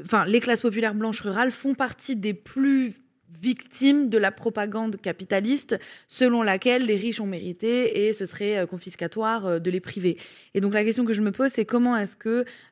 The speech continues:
euh, ce discours, il peut fonctionner ailleurs, dans d'autres couches, y compris dans des couches plus conservatrices, mais extrêmement populaires elles aussi.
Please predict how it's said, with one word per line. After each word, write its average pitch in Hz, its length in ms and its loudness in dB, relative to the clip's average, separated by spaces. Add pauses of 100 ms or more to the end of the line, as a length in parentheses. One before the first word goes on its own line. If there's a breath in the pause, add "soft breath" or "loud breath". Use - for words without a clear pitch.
(100)
euh, 180 260 2
ce 175 220 -6
discours, 220 640 0
il 233 100 2
peut 220 160 0
fonctionner 220 560 -2
ailleurs, 220 460 0
dans 202 160 -2
d'autres 269 320 -2
couches, - 260 -4
y 233 40 -4
compris 226 280 -8
dans 214 120 -6
des 190 100 -6
couches - 260 -8
plus 240 140 -6
conservatrices, 214 760 -2
mais 233 320 0
extrêmement 208 480 -4
populaires 214 440 -6
elles 190 120 -4
aussi. 175 200 -8